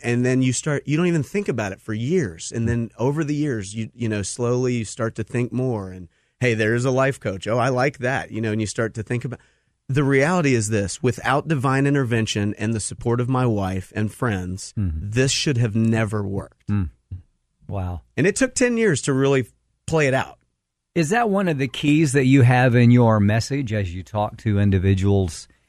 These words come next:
Speaker 2: and to teams, that there's no way that you can do this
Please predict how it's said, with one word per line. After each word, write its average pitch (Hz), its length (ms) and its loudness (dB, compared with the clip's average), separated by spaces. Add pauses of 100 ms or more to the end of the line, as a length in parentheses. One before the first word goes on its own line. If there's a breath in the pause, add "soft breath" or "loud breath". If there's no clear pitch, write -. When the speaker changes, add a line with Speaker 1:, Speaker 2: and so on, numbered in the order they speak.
(200)
Speaker 2:
and 101 240 4
to 98 80 4
teams, 107 680 2 (360)
that 104 340 2
there's 104 280 0
no 131 320 4
way 107 460 2
that 95 180 -6
you 101 140 0
can 90 200 0
do 98 240 2
this 90 400 -2